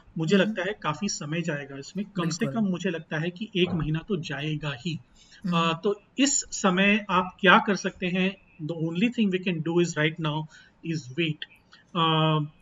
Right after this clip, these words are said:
Speaker 2: And
Speaker 1: that is
Speaker 2: more
Speaker 1: the
Speaker 2: importantly,
Speaker 1: unfortunate
Speaker 2: stay at home, you
Speaker 1: And
Speaker 2: know,
Speaker 1: stay at
Speaker 2: this
Speaker 1: home.
Speaker 2: Yeah,
Speaker 1: तो ये
Speaker 2: yeah.
Speaker 1: जो, अ, अ, वैक्सीन के लिए जो वेट है, जरा ज्यादा आपको वेट करना पड़ेगा।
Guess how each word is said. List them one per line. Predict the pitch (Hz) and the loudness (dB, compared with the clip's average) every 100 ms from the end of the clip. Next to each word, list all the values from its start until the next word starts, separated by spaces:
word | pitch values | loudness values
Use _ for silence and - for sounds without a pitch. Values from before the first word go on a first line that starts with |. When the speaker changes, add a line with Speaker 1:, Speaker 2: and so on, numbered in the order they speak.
| - 151 | 0 6
Speaker 2:
And | |
Speaker 1:
that | 226 | 6
is | 233 | 8
Speaker 2:
more | 254 | 6
Speaker 1:
the | 277 | 6
Speaker 2:
importantly, | 240 240 262 262 302 | 6 8 6 4 4
Speaker 1:
unfortunate | 302 - - - - | 2 -4 -14 -4 -2
Speaker 2:
stay | - 254 285 | 4 4 4
at | |
home, | 247 240 277 262 165 | 2 4 6 6 2
you | 131 135 156 | -2 -10 -6
Speaker 1:
And | 175 170 | 2 4
Speaker 2:
know, | 165 | 4
Speaker 1:
stay | 247 180 | 8 8
at | 165 | 8
Speaker 2:
this | |
Speaker 1:
home. | 156 127 - - 156 | 2 -6 -12 -16 -8
Speaker 2:
Yeah, | 151 | 2
Speaker 1:
तो | 185 | 4
ये | 160 240 | 8 8
Speaker 2:
yeah. | 233 | 8
Speaker 1:
जो, | 277 294 | 6 6
अ, | - - 196 190 185 185 | 2 0 6 8 8 6
अ, | 185 _ 196 170 165 147 | 2 _ 0 2 4 4
वैक्सीन | 160 - 262 285 | 4 2 0 0
के | 285 | 2
लिए | 262 | 0
जो | 214 240 | 2 2
वेट | 151 160 196 190 | 2 2 2 2
है, | 196 208 | 2 2
जरा | 208 147 165 185 | -2 0 2 2
ज्यादा | 156 147 143 190 | 2 -2 2 6
आपको | 202 196 170 170 190 | 6 6 4 4 -2
वेट | 156 160 | 0 -2
करना | - 151 151 | -2 -4 -4
पड़ेगा। | 156 143 | -4 -6